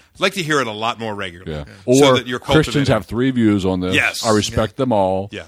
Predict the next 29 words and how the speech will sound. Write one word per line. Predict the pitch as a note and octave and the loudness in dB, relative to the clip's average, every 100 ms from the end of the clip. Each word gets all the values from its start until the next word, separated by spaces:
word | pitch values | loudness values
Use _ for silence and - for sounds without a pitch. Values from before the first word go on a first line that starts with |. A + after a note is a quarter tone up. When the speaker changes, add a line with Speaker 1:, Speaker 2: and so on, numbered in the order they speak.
| _ - | _ -2
Speaker 2:
Here's | A#2+ G#2 | 0 0
that | A2+ A2 | -2 -2
one, | G#2 | -2
that | G2+ | -4
one. | G#2+ | -2
Here's | A#2+ A#2 | 0 0
mine. | G2+ F2 F2+ | 0 0 -2
Speaker 1:
Yeah. | F2+ | -4
Speaker 2:
You | G#2+ | -2
guys | A#2+ B2 | 0 0
get | A2 A#2 | 0 -6
to | A#2 | -4
decide | A2+ G#2 F2 E2+ | -6 -4 -4 -4
where | F2 F2 | -6 -6
you | F2 | -6
fall. | F2 D#2+ D#2+ _ | -8 -12 -14 _
Speaker 1:
Yeah. | F2 E2+ | -20 -20
Speaker 3:
Yeah. | G#2 - - - - | -20 -20 -20 -20 -6
Speaker 1:
Well, | E4 F#3+ F3 | -2 0 -2
and | F#3 D3+ | -8 -6
again, | D3+ G3 G#3+ | -4 -2 -4
it | B2+ - | -6 -4
takes | D3+ - | -6 -6
us | A2 | -8
back | C3+ A#2+ | -8 -6
to | A#2 | -8
our | G#2+ | -6
Sabbath, | - C3+ B2 A2 - A#2 | -4 -4 -4 -8 -10 -10
uh, | G#2 F#2+ F#2+ | -10 -10 -12